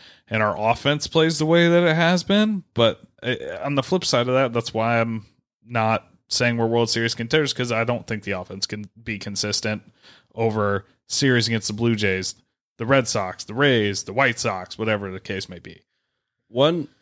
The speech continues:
Speaker 2: one thing I will say, uh, going back to the past two series against the Guardians and Orioles, is that, um, I will say I, um, I was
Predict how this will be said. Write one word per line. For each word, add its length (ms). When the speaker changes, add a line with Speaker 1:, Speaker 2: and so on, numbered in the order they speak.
Speaker 2:
one 180
thing 180
I 60
will 200
say, 640
uh, 200
going 260
back 240
to 360
the 480
past 340
two 160
series 520
against 520
the 240
Guardians 760
and 440
Orioles, 480
is 140
that, 380
um, 640
I 100
will 140
say 380
I, 440
um, 640
I 80
was 220